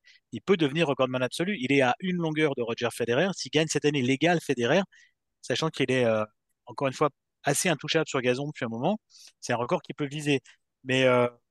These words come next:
moi, je le verrais bien enchaîner avec le vingt-quatrième dans la foulée. Je vous dis, à Wimbledon, je ne lui vois pas d'adversaire, euh, à sa taille, capable de le battre,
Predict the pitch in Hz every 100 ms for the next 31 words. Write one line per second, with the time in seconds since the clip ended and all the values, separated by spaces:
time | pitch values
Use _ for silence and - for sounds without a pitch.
0 | _ _ _ _ _ _ - 180 160 143
1 | 143 139 208 196 - 165 214 151 - 135
2 | 131 135 - 156 190 175 143 131 202 226
3 | 131 156 190 156 127 123 170 196 139 127
4 | 156 190 - 139 214 220 139 147 - 196
5 | 160 208 _ - 120 120 123 127 151 -
6 | 165 120 110 139 156 147 143 139 -